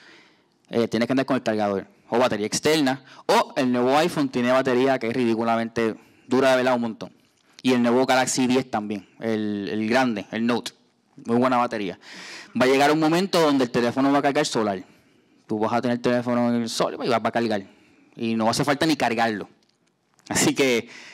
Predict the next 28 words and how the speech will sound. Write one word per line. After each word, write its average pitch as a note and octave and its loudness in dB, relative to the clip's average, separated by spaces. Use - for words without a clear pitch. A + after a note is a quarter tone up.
eso C3 0
está D#3 0
en D#3 2
el C#3+ 4
artículo, A#2+ 0
by G#2 -2
the G#2 -4
way. G2+ -4
Esto G3 2
también C#3 2
es D#3+ 2
un D#3 -2
problema D3+ 2
y - 0
un B2 -2
problema C#3+ 2
craso. D3 2
Falta F#3 2
de E3+ 4
sistema D3 2
operativo D3 2
en D3+ 0
común. A2+ -2
Porque A#2 0
si B2 2
yo A#2+ 2
tengo F3+ 0
iPhone E3+ 2